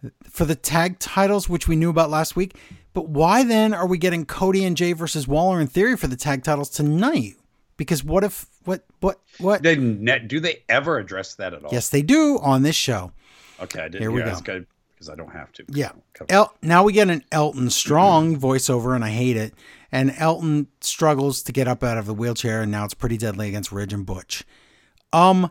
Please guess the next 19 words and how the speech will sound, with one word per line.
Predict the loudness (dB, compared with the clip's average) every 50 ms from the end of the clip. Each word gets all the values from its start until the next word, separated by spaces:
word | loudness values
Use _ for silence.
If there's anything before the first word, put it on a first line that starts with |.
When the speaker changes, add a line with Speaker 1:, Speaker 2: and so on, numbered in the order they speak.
| _ _
Speaker 1:
here | -12 -4 -2 0 2
we | 2 2
go. | 4 4 6 6 6 4 4 2
Cole's, | -2 -2 0 2 2 2 2 0 0
like, | -2 -2 -2 -4 _ _ _ _ _ _ -4
nuts | -2 0 2 2 2 2 0 -2 -6 -8 -8
again. | -6 -6 -6 -6 -6 -8 -8 -10 _ -20 _ _
He | -6 -2
goes, | 0 0 0 0 -2 -6 _ _ _ _ _ _ _ _ _ _ _ _ _ _ -18
he | -10 -6 -4 -2
sees | 0 0 0 0 2 0
the | 0
disco | 0 0 -2 -2 0 0 0 0 2
ball | 2 2 4 4 4 2 0 -2
in, | -2 0 2 2 2 2
uh, | 0 -2 -6 -6
Pretty | -4 -4 -4 -2
Deadly's | 0 -2 -2 -2 -4 -4 -2
entrance, | -4 -4 -4 -4 -6 -6 -6 -10